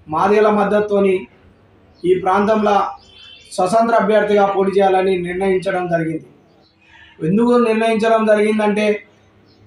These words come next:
మేము తెలుగుదేశం పార్టీ, చంద్రబాబు నాయుడు, ఎన్టీ రామారావు గారు,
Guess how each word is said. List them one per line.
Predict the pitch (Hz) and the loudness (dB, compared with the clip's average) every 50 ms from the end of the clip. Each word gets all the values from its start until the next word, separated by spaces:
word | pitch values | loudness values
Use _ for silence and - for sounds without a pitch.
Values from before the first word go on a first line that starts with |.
| - 156 | -6 -2
మేము | 175 190 214 233 240 240 240 240 240 233 - | 0 2 4 4 4 4 4 4 4 2 2
తెలుగుదేశం | 202 202 202 214 214 226 226 220 233 220 214 | 0 0 0 2 2 2 0 0 0 0 0
పార్టీ, | 202 220 214 208 220 | 2 2 2 0 0
చంద్రబాబు | 208 - 202 202 208 214 214 220 214 214 | 0 0 0 0 0 2 2 2 2 2
నాయుడు, | 214 214 214 208 220 208 | 0 0 2 2 2 2
ఎన్టీ | 208 196 190 208 | 2 2 2 0
రామారావు | 208 208 202 202 208 202 202 202 202 196 | 0 2 2 2 2 2 2 2 2 2
గారు, | 196 202 202 202 202 196 202 202 | 2 2 2 2 2 0 -2 -4